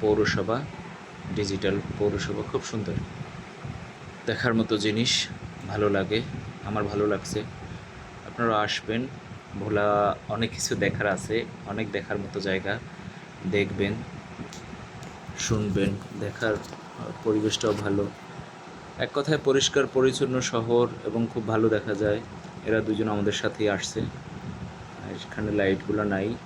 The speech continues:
আর এটা হচ্ছে পানির ফোয়ারাটা, আবারও একটু দেখাচ্ছি। এখানে বক দেখা যাচ্ছে। পানির ফোয়ারার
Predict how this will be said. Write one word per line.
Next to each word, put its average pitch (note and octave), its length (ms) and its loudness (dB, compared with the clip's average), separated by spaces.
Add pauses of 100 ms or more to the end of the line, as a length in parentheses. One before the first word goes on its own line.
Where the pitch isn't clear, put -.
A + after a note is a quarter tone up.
আর F#2+ 380 -4
এটা G2 160 -4
হচ্ছে - 240 -4
পানির G2+ 200 0 (140)
ফোয়ারাটা, G2+ 540 2
আবারও F#2+ 260 -2
একটু F#2 200 -2
দেখাচ্ছি। - 520 -4 (720)
এখানে G2+ 380 -2
বক F#2+ 160 6 (120)
দেখা F#2 220 0
যাচ্ছে। F#2 440 -2 (1300)
পানির G#2+ 300 0
ফোয়ারার G#2 420 4